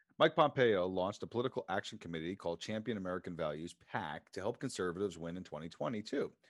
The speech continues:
His goal is to elect the most conservative electable candidates at all levels, whether it's school board, city council, or United States Senate seats, giving people the confidence and protection to stand up for their values and not be bullied.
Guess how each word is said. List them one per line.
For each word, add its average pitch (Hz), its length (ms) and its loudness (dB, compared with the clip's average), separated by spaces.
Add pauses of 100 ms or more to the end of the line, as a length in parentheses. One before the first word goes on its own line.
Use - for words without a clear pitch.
(300)
His 120 160 0
goal 113 320 6
is 127 80 2
to 107 140 0
elect 101 240 0
the - 60 -8
most 92 180 -6
conservative 113 460 0
electable 104 400 -2
candidates 82 500 -4
at 73 60 -4
all 92 180 2
levels, 85 380 -4
whether 82 240 -2
it's - 140 -10
school 131 280 -2
board, 117 300 -2
city 113 220 -4
council, 98 440 -6
or 90 120 -6
United 87 300 -4
States 85 340 -4 (360)
Senate 85 460 -2
seats, - 640 -2 (1300)
giving 90 280 2
people 101 340 0
the 113 100 0
confidence 90 560 -2
and 104 80 -12
protection 87 520 0
to 82 100 -10
stand 82 380 -2
up 90 120 0
for - 100 -6
their 113 140 4
values 82 480 0
and 78 80 -8
not 73 220 -4
be 104 80 -4
bullied. 107 480 -2